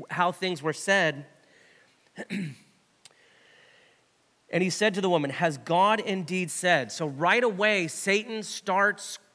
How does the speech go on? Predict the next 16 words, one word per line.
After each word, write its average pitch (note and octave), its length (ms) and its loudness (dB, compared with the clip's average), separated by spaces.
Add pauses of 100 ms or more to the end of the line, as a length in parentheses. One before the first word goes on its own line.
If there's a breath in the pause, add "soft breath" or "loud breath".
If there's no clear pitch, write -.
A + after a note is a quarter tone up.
(260)
planting A3 840 0 (540 soft breath)
the E3+ 80 -2
question A3 580 -2
mark G3 480 0
in D#3+ 300 -4
Eve's G#3+ 560 -4
mind F3+ 800 -2 (360 soft breath)
about D3 600 0
God's D3 500 -2
word C#3 480 -6
towards B2 320 -12
her. G#2+ 260 -14 (1080 soft breath)
That's E3+ 260 0
what G3+ 140 0
he F#3+ 80 -2
does. C#3+ 680 -2